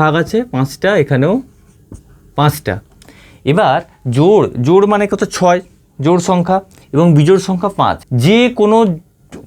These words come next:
যতগুলোই দেওয়া থাক, জোড়ের জন্য একটা সূত্র হয় আর বি-, বিজোড়ের জন্য একটা সূত্র হয়। সূত্রগুলো লিখে দিচ্ছি, অঙ্ক ফেলাবো, অঙ্ক হবে। জোড়ের জন্য কি? এন যখন হচ্ছে ইভেন,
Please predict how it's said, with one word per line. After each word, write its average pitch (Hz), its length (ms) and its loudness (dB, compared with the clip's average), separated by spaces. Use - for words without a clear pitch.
যতগুলোই 220 480 2
দেওয়া 175 220 4
থাক, 120 140 -6
জোড়ের 175 320 2
জন্য 208 140 0
একটা 196 180 -6
সূত্র 196 280 -6
হয় 240 160 2
আর 226 120 2
বি-, 147 300 2
বিজোড়ের 151 340 2
জন্য 160 200 0
একটা 170 180 -4
সূত্র 117 280 -4
হয়। - 120 -6
সূত্রগুলো 175 380 0
লিখে 165 220 0
দিচ্ছি, 185 200 -2
অঙ্ক 151 120 -4
ফেলাবো, 175 320 0
অঙ্ক 101 120 -6
হবে। - 140 -14
জোড়ের 185 280 4
জন্য 202 140 2
কি? 214 80 -4
এন 196 80 4
যখন 190 280 2
হচ্ছে 190 220 0
ইভেন, 143 240 4